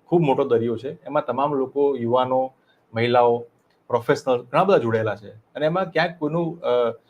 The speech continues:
આક્રોશમાં આવીને આ કર્યું હોય તો એમાં હશે, હું ના નથી પાડતો, પણ આ વસ્તુ સંપૂર્ણપણે આયોજનબદ્ધ રીતે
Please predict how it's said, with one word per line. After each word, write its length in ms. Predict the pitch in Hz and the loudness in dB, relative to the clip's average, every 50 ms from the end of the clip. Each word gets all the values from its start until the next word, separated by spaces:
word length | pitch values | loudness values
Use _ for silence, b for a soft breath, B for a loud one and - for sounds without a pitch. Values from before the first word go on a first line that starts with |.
| _ _ _ _ - | _ _ _ _ 0
આક્રોશમાં 480 | 127 - - 160 160 156 - 156 151 | 0 2 4 2 2 2 2 0 0
આવીને 360 | 147 151 147 151 147 147 147 | 2 2 0 -2 -2 -2 0
આ 120 | 139 127 131 | 0 0 0
કર્યું 320 | 131 - 139 156 170 139 | 0 0 0 0 2 2
હોય 160 | 120 113 110 | 2 0 0
તો 560 | - - - - _ _ _ _ _ _ - 170 | -2 -8 -18 -20 _ _ _ _ _ _ -6 -4
એમાં 500 | 175 190 202 202 190 190 - - - 127 | 0 2 2 2 0 -2 -4 -6 -6 -4
હશે, 240 | 127 - 196 156 | 0 2 4 4
હું 220 | 123 117 120 139 147 | 4 2 0 0 0
ના 100 | 151 147 | 0 0
નથી 200 | 135 131 113 117 | 0 -2 -6 -8
પાડતો, 280 | 113 107 104 101 113 | -8 -8 -8 -8 -12
પણ 160 | 110 - 151 131 | -6 -2 0 2
આ 180 | 127 143 151 | 4 4 4
વસ્તુ 520 | 151 147 151 151 - - 165 170 170 165 - - | 2 0 -4 -8 -6 -4 -4 -2 -2 -4 -8 -8
સંપૂર્ણપણે 680 | - 127 131 131 127 156 160 156 147 139 - 143 151 | -10 -10 -10 -8 -6 -2 0 0 0 0 -2 -4 -6
આયોજનબદ્ધ 840 | 151 - - 104 120 139 151 139 - 147 143 131 123 123 123 117 120 | -4 -2 0 2 4 4 2 2 0 -2 -2 -2 -2 -2 -2 -2 -4
રીતે 420 | 113 110 110 - _ 107 101 101 | -6 -6 -8 -10 _ -14 -16 -16